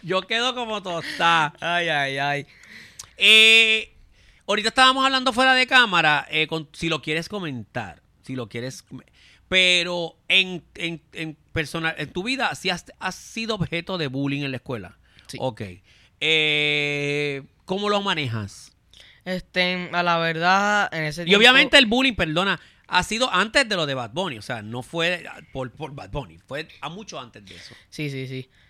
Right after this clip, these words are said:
Speaker 2: Este, mm, a la verdad, en ese momento yo no sabía cómo controlarlo, pero yo me desahogaba, o sea,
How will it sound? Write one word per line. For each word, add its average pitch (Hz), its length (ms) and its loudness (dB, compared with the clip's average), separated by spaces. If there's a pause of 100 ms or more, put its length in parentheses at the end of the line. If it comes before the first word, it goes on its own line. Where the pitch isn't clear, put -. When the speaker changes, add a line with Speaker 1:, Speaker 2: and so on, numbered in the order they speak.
(120)
Speaker 2:
Este, 147 600 -2
mm, 135 240 -10 (140)
a 156 120 -4
la 156 140 0
verdad, 156 400 2
en 202 80 -2
ese 185 160 -6
momento 190 380 -6
yo 180 100 -2
no 170 80 -4
sabía 175 260 -2
cómo 175 180 -6
controlarlo, 170 400 0
pero 156 200 -2
yo 143 120 -4
me 143 100 -4
desahogaba, 151 500 -2
o 151 40 -6
sea, 135 400 -4